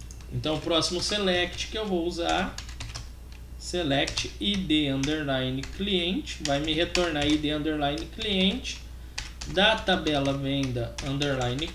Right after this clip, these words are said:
compra, onde o I D, o I D da compra, né, seja, esteja em, no próximo select.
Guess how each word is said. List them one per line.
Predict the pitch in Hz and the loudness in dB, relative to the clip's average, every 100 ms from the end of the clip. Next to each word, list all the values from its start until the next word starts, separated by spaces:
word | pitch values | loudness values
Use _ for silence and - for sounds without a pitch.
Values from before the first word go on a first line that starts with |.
| - | -2
compra, | 170 165 185 185 226 302 - - | -2 -2 -2 -2 0 -2 -4 -8
onde | 226 196 175 170 160 202 269 - - - - - - - - - - - - - | 0 2 2 0 0 0 0 -6 -10 -12 -12 -12 -12 -12 -12 -12 -12 -14 -12 -2
o | 156 156 151 151 143 139 - - - - - - - - | 2 4 6 4 4 2 -2 -8 -14 -14 -14 -12 -12 -2
I | 180 202 | 4 4
D, | 190 165 160 127 120 - - - - - - - - - - - - - - | 4 6 6 6 0 -8 -14 -12 -8 -8 -8 -12 -12 -12 -12 -12 -14 -14 0
o | 165 | 4
I | 175 | 4
D | 147 160 | 6 4
da | 160 185 | 4 2
compra, | 185 190 277 277 196 | 4 2 2 0 2
né, | 185 220 269 - - - - - - - | 2 2 0 -8 -14 -14 -14 -14 -14 -12
seja, | - 165 165 170 185 - - | -2 0 2 2 0 -2 0
esteja | 190 - 160 175 208 214 226 | 2 2 4 6 6 2 2
em, | 180 190 285 - - - - - | 2 2 0 -6 -12 -14 -14 -8
no | 165 175 | -4 -2
próximo | - 151 151 185 180 | 0 0 0 0 0
select. | - 190 170 120 - - | 2 2 2 -2 -4 -10